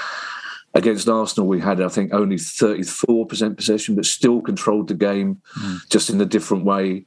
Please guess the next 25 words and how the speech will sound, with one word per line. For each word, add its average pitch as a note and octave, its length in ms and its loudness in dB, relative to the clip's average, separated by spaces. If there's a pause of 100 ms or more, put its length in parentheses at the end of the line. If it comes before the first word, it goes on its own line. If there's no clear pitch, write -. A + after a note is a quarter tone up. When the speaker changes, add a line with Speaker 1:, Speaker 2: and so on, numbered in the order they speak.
(720)
Speaker 1:
Against G3 240 2
Man G#3 140 2
City, G#2+ 340 0
we've G#2 100 0
only G#2 180 0
twenty-six G#2 580 0
percent F#2+ 340 0
possession. G2 440 0
We F#2+ 100 2
stopped F2+ 420 0
them G2+ 180 2
scoring F#2+ 680 0
all F#2+ 140 2
the F#2 60 2
way. F#2+ 120 2
We G2+ 160 0
were A#2 120 2
able C3+ 200 -2
to G#2+ 100 -10
play A2+ 200 2
different G2+ 360 -4
sides F#2 200 0
of - 40 -4
football. A2+ 260 2
And C#3+ 160 -2